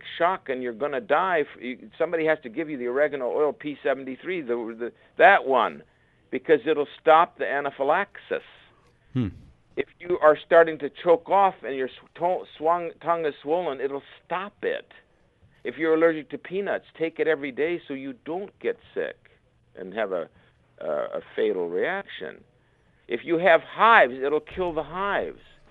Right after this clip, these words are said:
Speaker 2: Is
Speaker 1: If you
Speaker 2: it
Speaker 1: have
Speaker 2: o-
Speaker 1: rhinitis and sneezing, it'll kill it.
Speaker 2: Is it something that you can put on topically, or do you need to be cautious with that?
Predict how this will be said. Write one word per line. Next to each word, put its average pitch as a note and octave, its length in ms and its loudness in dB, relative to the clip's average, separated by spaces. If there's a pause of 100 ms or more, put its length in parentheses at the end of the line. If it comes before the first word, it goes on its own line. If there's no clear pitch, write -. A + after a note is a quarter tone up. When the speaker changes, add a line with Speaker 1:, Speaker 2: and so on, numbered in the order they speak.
(880)
Speaker 2:
Is C3+ 140 6
Speaker 1:
If E3 60 4
you E3+ 60 10
Speaker 2:
it E3 40 8
Speaker 1:
have D#3 140 8
Speaker 2:
o- - 20 -4
Speaker 1:
rhinitis E3+ 580 2
and - 100 -14 (120)
sneezing, F3 360 -6
it'll C#3 200 -2 (120)
kill G3 180 -4
it. - 240 -6 (520)
Speaker 2:
Is A#2+ 160 -6
it B2+ 120 -2
something D#3 400 6
that B2 200 6
you G#2 60 4
can G#2 160 2
put G#2+ 160 6
on G#2 160 4
topically, A#2 640 2
or G2+ 120 2
do G2 80 0
you G2+ 80 0
need G2 180 0
to F#2+ 80 -12
be G2 120 0
cautious - 600 -4
with - 120 -18
that? - 180 -20